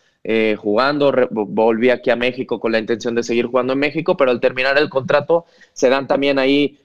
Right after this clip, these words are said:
unas, unas decisiones, eh, en mi vida personal y también el cambio a nivel profesional, tenía que seguir buscando o decidir si me iba a otro país, y, y justo apareció la opción de, de trabajar en, en la tele, ¿no? Pero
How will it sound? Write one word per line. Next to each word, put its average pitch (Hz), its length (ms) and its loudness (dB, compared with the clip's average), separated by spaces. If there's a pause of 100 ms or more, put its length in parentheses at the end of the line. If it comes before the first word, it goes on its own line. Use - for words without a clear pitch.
(160)
unas, 135 400 -2
unas 135 300 -2
decisiones, 135 800 -2
eh, 107 580 -4
en 120 140 -6
mi 127 100 2
vida 135 260 4
personal 143 680 0 (280)
y 110 140 -6
también 123 360 0
el 123 160 2
cambio 135 480 2
a 123 60 2
nivel 123 280 -2
profesional, 127 640 -2
tenía 127 240 0
que 127 100 -6
seguir 123 240 0
buscando 135 520 0
o 113 140 4
decidir 120 440 2
si 131 140 -2
me 123 120 0
iba 127 160 4
a 127 40 4
otro 131 220 -4
país, 139 400 2 (480)
y, 139 160 2
y 151 60 4
justo 165 300 2
apareció 160 400 2
la 156 80 2
opción 151 580 -2
de, 117 240 0
de 107 160 -4
trabajar 117 400 0
en, 127 280 -4
en 117 160 -4
la 117 140 0
tele, 135 260 0
¿no? 143 200 -8
Pero 135 300 0